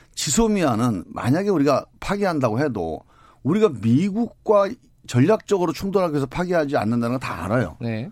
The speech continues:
Speaker 1: 그래서 언제든지 다시 회복할 수 있는 것이고, 이천십육 년 이전에 지소미아 없었거든요.
Speaker 2: 네, 네.
Speaker 1: 없었어도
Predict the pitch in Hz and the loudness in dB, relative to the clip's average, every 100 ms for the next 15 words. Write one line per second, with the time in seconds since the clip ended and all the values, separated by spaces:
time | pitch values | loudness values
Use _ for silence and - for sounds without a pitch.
0 | - - 143 131 123 139 80 - - - | -14 -4 0 2 2 2 -2 -8 -20 -8
1 | 104 120 151 220 190 190 - 117 127 180 | 0 0 2 2 2 0 -4 -4 -4 -4
2 | 196 208 175 - 104 117 98 87 - 92 | -4 -4 -4 -2 -2 0 -2 -6 -8 -4
3 | 104 175 240 233 233 247 247 233 127 139 | -4 -2 0 0 2 2 4 4 2 2
4 | 170 127 131 147 175 98 - 151 131 90 | -2 -2 0 0 0 -4 -6 -6 -6 -6
5 | 73 135 110 123 117 123 117 107 123 - | -8 -6 -6 -8 -10 -10 -10 -4 -2 0
6 | 226 202 143 175 214 | 0 2 2 4 2